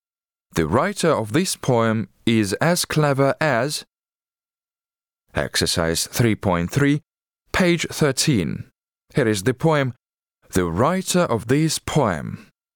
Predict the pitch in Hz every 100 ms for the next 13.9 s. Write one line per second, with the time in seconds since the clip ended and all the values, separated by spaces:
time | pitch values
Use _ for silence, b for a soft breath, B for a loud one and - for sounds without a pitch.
0 | _ _ - 110 190 - - - 151 78
1 | 67 - - 85 - - 139 131 - 117
2 | 139 139 - 143 92 85 113 - 85 -
3 | 110 85 67 - _ _ _ _ _ _
4 | _ _ _ _ _ _ _ _ _ _
5 | _ _ _ _ _ _ _ _ _ _
6 | _ - 90 90 80 120 185 185 175 160
7 | 120 95 117 196 - - 160 117 78 76
8 | 65 - 82 78 - - 170 175 175 156
9 | 143 143 - 127 107 82 - - - 95
10 | 135 - - 139 139 139 101 104 107 131
11 | 135 170 - 117 90 69 57 - B B
12 | B B 160 214 - 202 120 - 80 73
13 | - 120 - 151 117 147 185 69